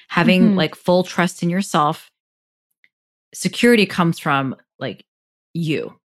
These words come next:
Speaker 1: Like, no one, no
Speaker 2: Mm-hmm.
Speaker 1: one or no thing can provide security for you.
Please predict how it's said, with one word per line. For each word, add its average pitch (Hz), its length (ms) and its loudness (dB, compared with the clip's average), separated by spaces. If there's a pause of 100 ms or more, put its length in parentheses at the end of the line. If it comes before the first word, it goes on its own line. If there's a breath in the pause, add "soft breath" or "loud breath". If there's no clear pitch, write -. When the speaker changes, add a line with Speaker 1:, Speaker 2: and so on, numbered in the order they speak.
(120)
Speaker 1:
Like, 147 140 -6
no 185 240 6
one, 180 260 2
no 190 200 4
Speaker 2:
Mm-hmm. 214 80 6
Speaker 1:
one 175 220 4
or 151 100 -2
no 160 220 0
thing 156 580 -4
can 151 220 -8
provide 139 420 -6
security - 500 -12
for - 200 -18
you. 50 200 -16